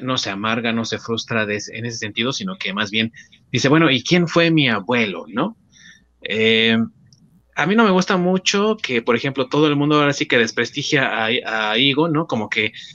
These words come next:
viejo loco, eh, viejo estúpido y todo lo demás, pero a lo mejor se justifica cuando la niña ya después de conocer más a su abuelo, lo defiende, ¿no? Y dice, "No hablen mal de mi abuelo". Pero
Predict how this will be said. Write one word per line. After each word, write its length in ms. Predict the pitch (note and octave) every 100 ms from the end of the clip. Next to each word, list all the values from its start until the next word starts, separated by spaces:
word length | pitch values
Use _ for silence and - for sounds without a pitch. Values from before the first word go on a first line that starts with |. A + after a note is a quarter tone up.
| -
viejo 360 | B2+ D3 A2+
loco, 760 | G#2 A#2+ C3+ C3 C3+ C3 B2+ B2
eh, 240 | G2 F#2+ G2
viejo 280 | C3 B2+
estúpido 480 | G#2+ - C3+ B2+ C3
y 60 | A2
todo 140 | C3 C3
lo 80 |
demás, 300 | A#2 A#2 D#3 - - _ -
pero 420 | D3 C#3+ D3 D3+ - - _ _ _ _ _ -
a 100 | A#2+
lo 80 | C3
mejor 200 | C3+ E3+
se 100 | E3
justifica 680 | C3+ B2 B2+ - C#3 D3 C#3+
cuando 340 | A#2+ A2+ A2
la 140 | G#2+ A2
niña 300 | B2+ C3+ C3+
ya 180 | C3
después 300 | C3 - C3
de 160 | B2 A#2
conocer 400 | A#2 G#2 - B2+
más 200 | B2 A#2+
a 80 | G#2+
su 100 | G#2
abuelo, 380 | G2+ B2+ D#3 F#3+ _ _ _ _ _
lo 120 | A#2
defiende, 480 | A#2+ A#2 C#3 D3 A2+
¿no? 240 | A2 D#3+ D#3+
Y 120 | A2+
dice, 260 | A2+ B2
"No 120 | D3+ F#3
hablen 220 | E3 D3
mal 160 | C#3+
de 80 | C3
mi 100 | A2
abuelo". 300 | F#2+ F2+ - _ _ _ _ _ _ _ _ _ - _ _ - - -
Pero 380 | A#2+ B2+ B2+